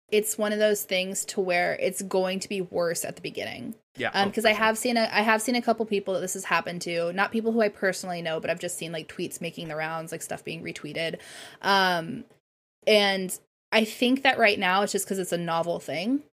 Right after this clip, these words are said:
Speaker 1: So the assholes that are going to do it ha-, are going to do it. Um, but once these people are,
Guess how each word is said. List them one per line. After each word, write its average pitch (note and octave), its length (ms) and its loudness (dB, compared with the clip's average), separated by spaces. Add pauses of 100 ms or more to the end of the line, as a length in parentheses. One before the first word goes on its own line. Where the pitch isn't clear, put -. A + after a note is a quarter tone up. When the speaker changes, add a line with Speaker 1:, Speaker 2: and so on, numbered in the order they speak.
(320)
Speaker 1:
So F3+ 640 4
the F#3+ 160 2
assholes F3+ 680 0
that F3 300 -4 (520)
are F3+ 320 0
going F3+ 400 4
to F#3 120 -2
do E3+ 240 -2
it F#3+ 260 4
ha-, F3 280 0
are F3 140 0
going D#3+ 340 -4
to D#3 60 -6
do D#3+ 200 -2
it. C4+ 220 2 (380)
Um, G3 460 4
but G#3 300 4
once G#3+ 220 0
these A3+ 160 -2
people G3+ 420 2
are, F#3 580 4